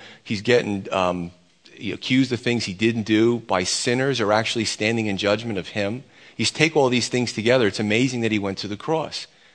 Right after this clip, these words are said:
But I'm thankful that he did. He kept his promises.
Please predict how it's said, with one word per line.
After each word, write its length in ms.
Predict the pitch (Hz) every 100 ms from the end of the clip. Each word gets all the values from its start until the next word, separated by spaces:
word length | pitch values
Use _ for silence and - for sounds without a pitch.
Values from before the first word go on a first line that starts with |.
| _
But 120 | - 110
I'm 140 | 143
thankful 440 | - 117 107 117 104
that 180 | 95
he 180 | - 117
did. 280 | 117 156 92
He 140 | -
kept 320 | 117 - 92 -
his 120 | 101
promises. 680 | - 139 131 110 - -